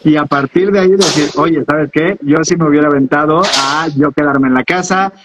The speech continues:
y tú trabajas porque tu trabajo es mucho más importante", está bien. Creo que lo principal aquí es llegar a acuerdos.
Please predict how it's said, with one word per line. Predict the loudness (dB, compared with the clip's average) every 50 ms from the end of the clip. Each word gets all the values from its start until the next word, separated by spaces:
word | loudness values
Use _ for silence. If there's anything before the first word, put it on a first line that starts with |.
| _ _ _ -8 -2 0
y | 0 0
tú | 2 0 0
trabajas | 0 2 0 0 0 0 -2 -2 -2
porque | -4 -6 -4 -2 -4 -2
tu | -2 -2
trabajo | -2 0 0 -2 0 -2
es | 0 0
mucho | 0 0 0 0
más | 0 0 0
importante", | -2 0 0 -2 -2 0 -2 -2 -2 -2 -2 -2 -2 -2
está | -4 -4 -2 0 0 2
bien. | 2 2 2 2 0 -2 -6 _ _ _ -20 -20 -20 -20 -8 -2
Creo | -2 0 0 0
que | 0 0 0
lo | 2 0 0 0
principal | 0 0 0 0 0 0 -2 -2 -4 -6 _ _ _ _ -2 0 0
aquí | 0 0 0 2 2
es | 2 2 2 0 -2 -4 _ _ -20 -20 -14 -6
llegar | -2 0 0 2 2 0 0 0
a | -2
acuerdos. | -4 -4 -4 -2 0 2 2 0 -2 -4 -6 -8 -10 -8 -8